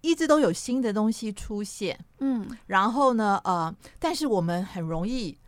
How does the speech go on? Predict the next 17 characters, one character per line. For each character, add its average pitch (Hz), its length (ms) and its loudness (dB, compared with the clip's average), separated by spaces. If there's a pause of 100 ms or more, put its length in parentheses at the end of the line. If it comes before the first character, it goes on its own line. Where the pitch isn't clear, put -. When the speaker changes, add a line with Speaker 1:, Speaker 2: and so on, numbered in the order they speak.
(760)
Speaker 1:
本 165 200 -4
位 202 200 0
主 - 240 -12
义， 135 260 -14
比 190 100 -8
如 202 120 -2
说 220 520 -2
在 240 160 0
我 196 40 0
们 156 140 -6
这 196 80 -6
个 185 140 -2
世 180 240 -6
代 156 200 -2
的 - 140 -12
人， 87 300 -14 (100)
Speaker 2:
嗯。 208 240 -10